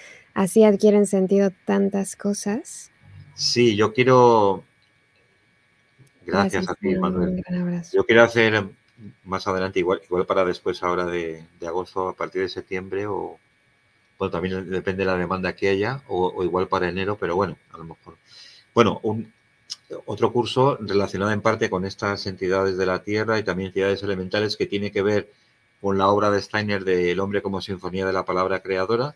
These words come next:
Speaker 2: que parte de lo que he dicho ahí comulga con ello, pero también con otros, con otros autores, ¿no?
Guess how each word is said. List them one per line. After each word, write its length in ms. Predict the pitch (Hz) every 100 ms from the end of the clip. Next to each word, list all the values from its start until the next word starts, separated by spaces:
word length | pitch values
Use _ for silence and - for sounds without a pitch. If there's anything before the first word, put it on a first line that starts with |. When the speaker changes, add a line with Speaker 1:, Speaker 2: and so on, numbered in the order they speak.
| _
Speaker 2:
que 140 | - 85
parte 320 | - 90 98
de 80 | 92
lo 100 | 95
que 80 | 95
he 20 |
dicho 300 | 92 - 98
ahí 220 | 98 95 _ _ _ _ _
comulga 380 | 92 95 107 113
con 140 | 107
ello, 180 | 113 127
pero 180 | 123 92
también 280 | 87 92 95
con 140 | 87
otros, 420 | 90 87 82 - -
con 120 | 85
otros 260 | 90 92 87
autores, 460 | 80 87 80 82
¿no? 160 | 98